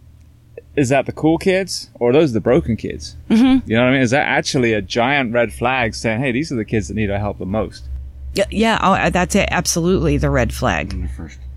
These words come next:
Speaker 3: So th-, they're the first to get ignored, too.
Speaker 1: Yeah.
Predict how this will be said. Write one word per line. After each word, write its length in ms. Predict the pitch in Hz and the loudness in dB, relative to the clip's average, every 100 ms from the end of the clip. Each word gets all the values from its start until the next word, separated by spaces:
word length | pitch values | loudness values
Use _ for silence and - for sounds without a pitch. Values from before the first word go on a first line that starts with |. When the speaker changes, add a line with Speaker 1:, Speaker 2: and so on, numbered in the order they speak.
| - | -6
Speaker 3:
So 140 | 107 90 - | -4 -4 -4
th-, 180 | 107 123 104 | -2 -2 0
they're 260 | 101 110 | 2 2
the 140 | 90 95 | 2 0
first 320 | 107 101 - | 0 0 0
to 60 | |
get 140 | 82 90 | 0 0
ignored, 520 | 80 107 127 - - | 0 2 4 4 4
too. 420 | 120 - - - - - - 98 - - | 4 4 2 0 -4 -2 0 0 -2 -6
Speaker 1:
Yeah. 220 | 110 98 | -2 -2